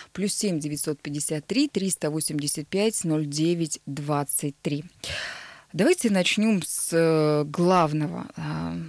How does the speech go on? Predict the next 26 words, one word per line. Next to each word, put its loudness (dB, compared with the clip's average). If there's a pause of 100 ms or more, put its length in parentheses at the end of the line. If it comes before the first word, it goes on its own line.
(220)
с -6
первого. 0 (420)
А, -8
строительный 0
бизнес 0
называют 0
самым 0
коррумпированным 0
бизнесом, 0
э, -2 (160)
в -16
стране. 0 (800)
Потому -4
что -2
здесь 0
огромное 4
количество 0
взяток 0
нужно -2
давать, 0
чтобы -4
разрешили 2
получить, -2
э, 2
различные -2
пакеты -2